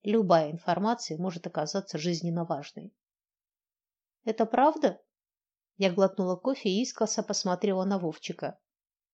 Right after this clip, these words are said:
«Вы никогда не обманываете?» «Правда».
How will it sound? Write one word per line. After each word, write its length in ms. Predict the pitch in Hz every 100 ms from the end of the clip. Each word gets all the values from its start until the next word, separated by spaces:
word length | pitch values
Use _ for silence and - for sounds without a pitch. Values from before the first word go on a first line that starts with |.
| _ _ -
«Вы 180 | 170
никогда 500 | 190 185 208 208 240
не 140 | 262 302
обманываете?» 840 | 330 370 277 160 160 170 - 160 _ _ _ _ _ _ _ -
«Правда». 520 | - 165 165 196